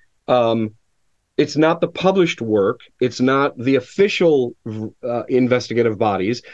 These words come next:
but the private citizens who have done the most work, who have done the most legwork.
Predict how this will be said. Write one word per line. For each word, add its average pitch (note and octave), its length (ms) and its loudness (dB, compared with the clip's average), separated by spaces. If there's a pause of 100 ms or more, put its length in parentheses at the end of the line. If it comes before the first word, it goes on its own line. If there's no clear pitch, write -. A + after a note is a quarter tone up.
(140)
but D3 300 0
the C3+ 100 0
private E3+ 560 -2
citizens G#2+ 720 -2 (200)
who B2+ 120 0
have A#2 160 0
done C3 260 2
the B2+ 60 2
most B2 460 2
work, B2 340 0
who C3 80 -2
have G#2 140 -2
done B2 160 0
the B2+ 60 2
most A#2+ 260 0
legwork. A#2 600 -2